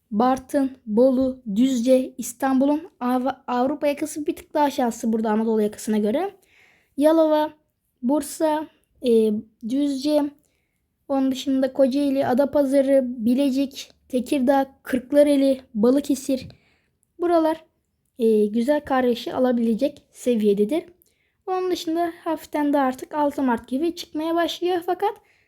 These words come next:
tekrar gelebilir bu sistem. E, gitmeyebilir de. Ama o kadar da komple gitmiyor. Hala açık mavilikler var. Ama sadece Bursa'da yeşil renkler gözüküyor. E,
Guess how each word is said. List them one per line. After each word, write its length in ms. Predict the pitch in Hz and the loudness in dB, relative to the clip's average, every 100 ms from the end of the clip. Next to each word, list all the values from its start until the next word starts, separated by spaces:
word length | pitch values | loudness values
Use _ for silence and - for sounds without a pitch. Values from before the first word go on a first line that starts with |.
| _ | _
tekrar 340 | - 392 359 370 | -6 0 2 2
gelebilir 520 | 311 339 339 349 339 | 2 2 2 2 0
bu 100 | 302 | -2
sistem. 400 | 302 - - 370 370 _ _ _ _ _ 262 | -6 -8 -10 -10 -10 _ _ _ _ _ 2
E, 380 | 226 220 214 214 - _ | 4 4 2 -2 -6 _
gitmeyebilir 720 | 254 302 - 311 311 320 330 | -6 -6 -6 -8 -4 -4 -4
de. 160 | 330 349 - _ _ _ _ | -6 -8 -12 _ _ _ _
Ama 220 | 294 320 339 | -4 -2 0
o 60 | |
kadar 240 | 330 302 302 | 2 2 0
da 80 | |
komple 320 | 302 294 262 320 | 2 0 0 -2
gitmiyor. 360 | 330 254 247 | -2 -2 0
Hala 200 | 262 262 | 2 2
açık 240 | 254 254 269 | 2 -2 -4
mavilikler 560 | 247 220 214 - 302 294 | 0 0 -2 -4 -6 -4
var. 340 | 233 254 285 _ _ _ _ _ _ - | -2 0 -2 _ _ _ _ _ _ -4
Ama 220 | 269 285 | 0 0
sadece 520 | 285 277 247 269 294 - _ _ _ _ - | 0 2 2 4 0 0 _ _ _ _ -4
Bursa'da 640 | 220 277 269 277 285 302 - | 0 2 0 0 2 2 -2
yeşil 340 | 240 233 269 254 | -2 0 2 2
renkler 320 | 233 240 220 | 0 -2 -2
gözüküyor. 640 | 214 214 - - 285 359 - _ _ _ _ _ _ _ _ _ | 0 -2 -4 -6 -4 -4 -8 _ _ _ _ _ _ _ _ _
E, 360 | 262 233 247 | 4 6 4